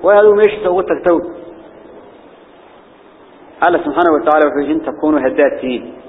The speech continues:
ta'lamuuna, kuwa xanuunsanayo oo dhaawacmayo oo dhimanayo, fa innahum, gaaladuba,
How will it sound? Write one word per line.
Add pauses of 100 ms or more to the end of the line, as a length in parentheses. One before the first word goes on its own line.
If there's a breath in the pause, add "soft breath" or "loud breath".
(160)
ta'lamuuna,
kuwa
xanuunsanayo
oo
dhaawacmayo
oo
dhimanayo, (320)
fa
innahum,
gaaladuba,